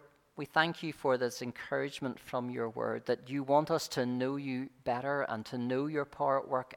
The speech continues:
in us, and for that to enable us to live with a different purpose and a different vision.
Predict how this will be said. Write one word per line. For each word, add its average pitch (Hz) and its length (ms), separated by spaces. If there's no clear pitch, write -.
in 131 120
us, - 360
and 139 180
for 147 100
that 156 460
to 139 340
enable 139 440
us - 360
to - 120
live 127 300
with 123 120
a 127 40
different 139 480
purpose - 480
and 123 100
a 120 100
different 139 460
vision. 113 520